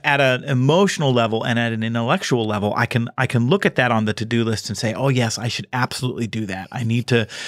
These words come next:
I need to make time to continue nurturing the relationships of the, with the people around me." And so as I read this article, um, it sort of reminded me that I'm probably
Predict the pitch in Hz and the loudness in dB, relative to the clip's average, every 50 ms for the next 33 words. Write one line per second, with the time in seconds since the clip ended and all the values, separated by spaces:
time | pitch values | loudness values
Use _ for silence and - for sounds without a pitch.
0 | - - - - - 135 139 170 214 214 226 156 127 120 120 127 135 143 139 - | -12 -12 -12 -6 0 2 2 2 4 2 2 2 2 4 4 4 4 2 0 -2
1 | - 127 113 107 101 101 95 95 104 113 - - - - - - - - 113 - | 0 2 2 4 4 2 2 0 -2 -6 -8 -14 -16 -10 -8 -6 -2 -2 -2 0
2 | - 135 131 127 120 113 101 110 107 - - 120 113 113 113 110 104 95 104 101 | 0 2 2 2 2 0 0 0 -2 0 0 0 2 2 2 0 0 -2 -2 -4
3 | - - 107 95 - 110 101 - - 104 98 101 - - _ - 120 110 - - | -4 -4 -6 -6 -6 -6 -6 -6 -8 -10 -10 -10 -12 -14 _ -10 -10 -8 -8 -10
4 | 107 - 113 107 - 131 123 127 139 165 202 233 240 202 123 104 - - 131 131 | -10 -6 -6 -6 -4 -4 -4 -2 -2 0 0 0 0 -2 -4 -6 -6 -4 -2 -2
5 | - - 175 165 160 165 151 - - - - _ _ _ _ _ _ _ _ _ | 0 2 2 4 4 4 0 -2 -10 -20 -20 _ _ _ _ _ _ _ _ _
6 | _ _ - - - 175 160 196 180 170 151 170 214 240 226 185 208 170 - - | _ _ -10 -2 0 2 4 4 4 4 4 2 2 2 4 2 2 2 0 -2
7 | - 127 120 143 160 147 - - 98 101 - - - - - - - - - - | -2 0 2 2 2 0 -2 -4 -6 -6 -6 -6 -8 -12 -18 -18 -18 -18 -10 -2
8 | - 131 127 120 113 107 - - _ _ - 180 175 - - 226 254 254 220 160 | 2 2 4 4 2 0 -4 -8 _ _ -4 -4 -2 0 0 0 2 2 2 2
9 | 151 135 127 123 131 156 190 208 175 151 113 117 117 113 110 101 95 117 110 107 | 2 2 2 2 2 2 2 2 2 0 0 0 0 0 0 0 0 0 0 2
10 | 107 107 - - - - - - - - _ _ _ _ _ _ _ _ _ _ | 0 0 -4 -6 -14 -20 -20 -20 -20 -20 _ _ _ _ _ _ _ _ _ _
11 | _ _ _ _ _ _ _ _ _ _ _ - 151 160 175 170 - - 214 226 | _ _ _ _ _ _ _ _ _ _ _ 0 0 0 0 0 -2 0 2 2
12 | 233 214 214 165 147 165 160 147 135 117 | 2 2 0 0 2 2 2 2 2 -2